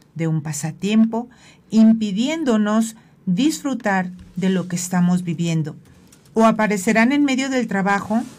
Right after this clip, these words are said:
y nos harán sentir que lo que hacemos no vale la pena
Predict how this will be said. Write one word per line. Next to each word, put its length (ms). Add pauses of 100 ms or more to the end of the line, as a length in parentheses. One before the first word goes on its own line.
(920)
y 120
nos 200
harán 240
sentir 580 (440)
que 120
lo 200
que 100
hacemos 640
no 180
vale 240
la 180
pena 340